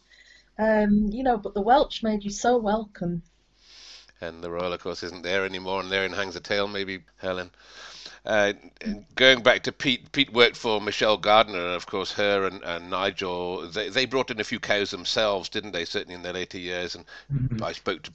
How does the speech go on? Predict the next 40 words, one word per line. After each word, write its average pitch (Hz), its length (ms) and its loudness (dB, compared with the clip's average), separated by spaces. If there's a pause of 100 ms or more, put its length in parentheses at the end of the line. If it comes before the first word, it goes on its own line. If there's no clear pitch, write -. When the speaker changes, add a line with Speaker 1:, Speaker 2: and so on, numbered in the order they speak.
Speaker 2:
Pete 104 180 -8
the 92 80 -2
other 87 160 -2
day, 92 220 2
and 90 100 -2
he 92 80 -6
mentioned 92 340 -8
the 92 60 -8
Garni 98 460 2
de 87 100 -4
Mirage 95 600 0
and 90 520 -14
Glorette 98 540 -2
de 92 160 -6 (240)
Bonny 98 380 -6
Ray, 101 480 -2 (240)
Speaker 1:
Right. 214 100 4
Speaker 2:
I 110 60 0
think 98 180 -16
a - 40 -20
couple, - 260 -10
couple - 180 -8
of 92 80 -8
names 95 300 -8
that 92 80 -12
he 95 100 -10
mentioned, 92 440 -8
but 101 100 2
Speaker 3:
Mm-hmm. - 380 -12
Speaker 2:
I 107 40 2
suppose 110 360 2
that 98 140 2
would 92 120 -6
be 98 80 -4
the 87 80 -8
time 98 300 2
then 92 180 -6
that, - 260 -8
uh, 87 160 -6
that 90 140 -8